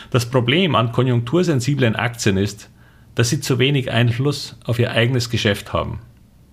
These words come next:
Sie haben keinen Wettbewerbsvorteil, der ihnen einen Burggraben verschafft. Sie sind preislich schnell unter Druck,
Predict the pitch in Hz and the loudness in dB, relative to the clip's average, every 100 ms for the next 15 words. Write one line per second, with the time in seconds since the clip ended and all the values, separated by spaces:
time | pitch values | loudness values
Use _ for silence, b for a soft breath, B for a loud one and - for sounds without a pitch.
0 | - - - - 113 113 120 113 107 120 | -20 -20 -20 -2 2 2 2 2 2 0
1 | 117 110 104 - 110 104 - 117 120 113 | 0 2 0 0 -2 -2 0 0 0 0
2 | - 110 107 - 104 101 98 101 117 120 | 0 2 0 0 0 0 -2 0 0 0
3 | 113 87 78 73 80 85 71 - - _ | 0 0 0 -6 -4 -4 -6 -10 -20 _
4 | _ _ b b b b - 113 120 117 | _ _ b b b b 0 2 2 2
5 | 107 110 120 117 113 113 113 110 107 143 | 2 2 2 -2 0 0 2 2 2 0
6 | 151 | 0